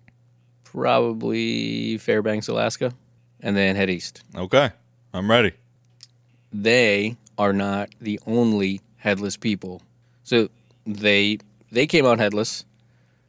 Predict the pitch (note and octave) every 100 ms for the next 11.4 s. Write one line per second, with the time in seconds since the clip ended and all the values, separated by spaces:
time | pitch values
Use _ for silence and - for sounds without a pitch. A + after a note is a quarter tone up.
0 | _ - G#2 G#2 G#2 A2 G2+ G2+ G#2+ G2
1 | G2 G2 G2+ - G#2+ G#2 G#2 G2 F#2+ -
2 | A#2 G#2+ G#2+ G#2+ G#2+ - G2 F#2+ F#2+ F#2
3 | F2 _ _ _ _ A2 A2 C#3 C#3+ C3+
4 | A#2 G2+ A2+ A2 G#2 G2 - G2 F2+ -
5 | _ _ _ _ _ A2 G#2 G2+ G2+ G2+
6 | G2+ B2 A#2+ A2+ G#2 G2+ G2 G2+ G#2 -
7 | G#2 G2 G2 G#2 A2+ D3 C#3+ A#2+ A#2 A#2
8 | _ _ - G2 G2+ G2 - _ - G#2+
9 | F#2+ F2+ F2 - _ _ _ _ G#2 G2
10 | G#2 G2 - F#2+ G2 F#2+ - - G#2+ F#2+
11 | G2 F#2+ F#2+